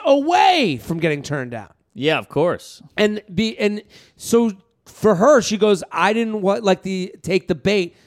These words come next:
Speaker 1: So he, he wasn't making plans. And then she goes, "I didn't take the bait of hanging out at three A M." So it naturally fizzled. She ran away from a breakup.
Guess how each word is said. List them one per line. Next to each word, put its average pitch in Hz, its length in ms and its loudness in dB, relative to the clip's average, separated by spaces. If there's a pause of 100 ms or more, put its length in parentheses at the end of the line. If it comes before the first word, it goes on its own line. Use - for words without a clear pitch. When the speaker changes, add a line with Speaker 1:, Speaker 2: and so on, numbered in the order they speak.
(180)
Speaker 1:
So 180 240 0
he, 170 140 -2
he 151 240 -8
wasn't 180 260 0
making 175 220 -2
plans. 190 320 -2
And 143 80 -6
then 156 80 -4
she 143 80 -12
goes, 160 160 -4
"I 156 60 -2
didn't 160 160 -6
take 156 160 -8
the 156 60 -8
bait 160 320 -2 (220)
of 139 140 -4
hanging 151 340 -4
out 160 160 0
at 147 100 -6
three 170 320 0
A 185 100 2
M." 175 120 -2 (220)
So - 160 -2
it 160 80 0
naturally 170 340 -2
fizzled. 143 380 -4
She - 240 -8
ran 226 380 0
away 240 360 4
from 190 200 -4
a 180 60 -2
breakup. 156 460 -2